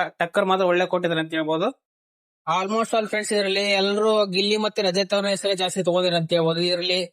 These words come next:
ರಾ-, ಸೂರಜ್ ಬಂದ್ರು ಕೂಡ ರಾ-, ಇಲ್ಲೇ ಇಬ್ರು ನಾಮಿನೇಟ್ ಮಾಡಕ್ಕಂತ ಟೋಪಿ ಕೊಡ್ತಾರೆ ಅವ್ರಿಗೆ. ಆದ್ರೆ ಫಸ್ಟ್ ನಾಮಿನೇಟ್ ಮಾಡಿದ್ರೆ ಗಿಲ್ಲಿ ಮತ್ತು ರಜತ್ ಅಂತ ಹೇಳ್ಬೋದು. ಯಾಕೆ ಪರ್ಸನಲ್ ಆಗಿ ಟಾರ್ಗೆಟ್ ಮಾಡ್ತಿದಾರೋ ಏನೋ ಒಂದು ಅವ್ರ ಆಟ ಇಷ್ಟ ಆಗ್ತಿಲ್ವೋ ಒಂದು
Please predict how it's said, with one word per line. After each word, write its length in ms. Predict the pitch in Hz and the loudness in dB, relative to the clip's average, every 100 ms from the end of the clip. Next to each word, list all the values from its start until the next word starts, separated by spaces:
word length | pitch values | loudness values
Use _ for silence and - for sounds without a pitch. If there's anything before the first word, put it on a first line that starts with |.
| _ _ _ 165 | _ _ _ -2
ರಾ-, 260 | 185 180 | -2 -2
ಸೂರಜ್ 340 | 165 196 214 202 | -2 0 0 2
ಬಂದ್ರು 320 | 202 202 196 | 2 2 0
ಕೂಡ 220 | 202 202 | 0 2
ರಾ-, 540 | 208 208 196 190 175 | 2 2 2 2 2
ಇಲ್ಲೇ 420 | 175 185 202 196 190 | 0 0 0 0 0
ಇಬ್ರು 220 | 185 196 | 0 2
ನಾಮಿನೇಟ್ 240 | 190 190 | 2 2
ಮಾಡಕ್ಕಂತ 360 | 180 185 185 185 | 2 0 0 -2
ಟೋಪಿ 320 | 190 185 180 | 0 0 2
ಕೊಡ್ತಾರೆ 300 | 175 175 175 | 0 0 0
ಅವ್ರಿಗೆ. 520 | 170 180 208 _ _ _ | 0 0 -2 _ _ _
ಆದ್ರೆ 180 | 175 185 | 0 0
ಫಸ್ಟ್ 240 | 196 196 | 0 -2
ನಾಮಿನೇಟ್ 340 | 196 190 196 190 | -2 0 0 0
ಮಾಡಿದ್ರೆ 320 | 190 190 196 | 0 0 0
ಗಿಲ್ಲಿ 240 | 180 180 | 0 0
ಮತ್ತು 260 | 190 185 196 | 0 -2 0
ರಜತ್ 300 | 180 170 170 | 0 0 -2
ಅಂತ 160 | 175 165 | -2 0
ಹೇಳ್ಬೋದು. 480 | 165 160 185 220 _ _ _ 196 | 0 0 0 -2 _ _ _ -4
ಯಾಕೆ 160 | 214 - | -2 0
ಪರ್ಸನಲ್ 360 | 190 233 247 247 | 0 0 0 0
ಆಗಿ 100 | 233 220 | 0 -2
ಟಾರ್ಗೆಟ್ 260 | 208 220 220 | -2 -2 -2
ಮಾಡ್ತಿದಾರೋ 400 | 214 202 202 202 190 196 | -2 0 0 2 2 2
ಏನೋ 120 | 202 196 | 2 2
ಒಂದು 120 | 190 180 | 2 0
ಅವ್ರ 120 | 170 156 | 2 0
ಆಟ 120 | 175 208 208 | 0 -2 -2
ಇಷ್ಟ 120 | - 196 | -2 -4
ಆಗ್ತಿಲ್ವೋ 340 | - 180 180 175 | -2 0 2 2
ಒಂದು 120 | 180 | 2